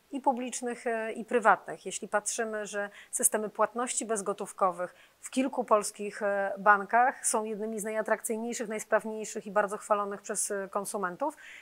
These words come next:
to naprawdę to jest ciekawy również nie tylko wielkością, ale i strukturą ciekawy rynek. No i wreszcie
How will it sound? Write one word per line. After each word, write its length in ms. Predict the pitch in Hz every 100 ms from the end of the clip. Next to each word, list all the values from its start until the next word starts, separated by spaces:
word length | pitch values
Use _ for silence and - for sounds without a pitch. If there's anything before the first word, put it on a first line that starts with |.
| - _
to 100 | -
naprawdę 640 | 240 240 269 269 262 269 -
to 80 | -
jest 280 | 262 - -
ciekawy 600 | 254 240 294 285 269 262 254
również 480 | 254 262 262 -
nie 140 | 226 233
tylko 220 | 254 247
wielkością, 640 | 208 247 294 302 - 311
ale 140 | 294 294
i 60 |
strukturą 640 | 277 - - - 294 220 202 - - -
ciekawy 400 | 233 220 202 196
rynek. 260 | 180 180
No 80 | 254
i 40 | 247
wreszcie 380 | 262 - 269